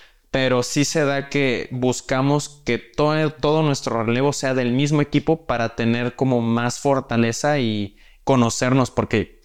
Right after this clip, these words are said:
realmente conocemos cómo entrena, conocemos qué tiempos tiene, cómo nada, cuáles son sus debilidades, cuáles son sus fortalezas,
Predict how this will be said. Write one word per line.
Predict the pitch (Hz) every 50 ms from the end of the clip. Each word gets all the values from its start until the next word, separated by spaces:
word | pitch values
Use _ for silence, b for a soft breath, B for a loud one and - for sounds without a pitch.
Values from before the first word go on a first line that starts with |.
| -
realmente | 110 117 120 120 123 127 127 123 143 139 -
conocemos | - 123 113 107 107 - 156 165 170 160 -
cómo | - 151 143 139
entrena, | 135 135 - 131 127 123 123 127 127 135 131 b b b b b b b b _ _
conocemos | - 117 117 113 110 - - 131 131 131 127 123 - - - - - - - - - - -
qué | - 147
tiempos | 147 - 151 139 135 131 127 120 - -
tiene, | - 127 127 123 120 120 117 117 117 113 - _
cómo | - 147 147 143 127 117
nada, | 110 110 110 110 107 104 107 107 107 107 b b b b
cuáles | - 139 135 131 -
son | - 131 120
sus | - - 113 107
debilidades, | 113 110 107 104 104 107 101 110 110 110 107 -
cuáles | - - 127 120 120 -
son | - 131 120
sus | - 127 117 -
fortalezas, | - 120 117 113 - 113 120 117 113 - 127 135 - B